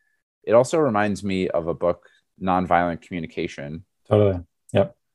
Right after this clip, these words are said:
Speaker 2: Very relevant.
Speaker 1: And that one has an exhaustive list of different feelings and, and different,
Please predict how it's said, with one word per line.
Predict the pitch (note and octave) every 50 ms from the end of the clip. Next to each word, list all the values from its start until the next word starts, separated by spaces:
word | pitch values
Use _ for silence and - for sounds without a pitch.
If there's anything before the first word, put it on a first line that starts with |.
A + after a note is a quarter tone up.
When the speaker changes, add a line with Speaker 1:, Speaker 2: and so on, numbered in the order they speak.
| _ _ _ _ -
Speaker 2:
Very | G#2 G2 F#2+
relevant. | F#2+ F#2 F#2 F#2 F2+
Speaker 1:
And | F2 F2+ E2+ - _ _ _ _ _ _ _ _ _ _ _ _ _ _ - _ _
that | F2+ G2 F#2+ G2+ A#2+
one | C3+ C#3 B2+ A2+
has | G#2 F2+ A2 G2+ G2 F#2+ F2+
an | G#2+
exhaustive | F#2+ E2 D#2 F#2 G#2 F#2 G2 - - F2+ D2+
list | D#2 F2+ E2+ - - -
of | C#2 D#2 -
different | - F#2 E2 - - E2+ E2 D#2 C#2 - _ _ _
feelings | _ - - F#2+ F#2+ F#2+ G2 G#2 A2 A#2 A2 F#2+
and, | F2+ D#2+ E2+ E2 D2+ C#2 -
and | - F2+ F2+ D2+
different, | F#2+ F2+ - - F#2 F2 F2 F2 E2+ D#2+ - - -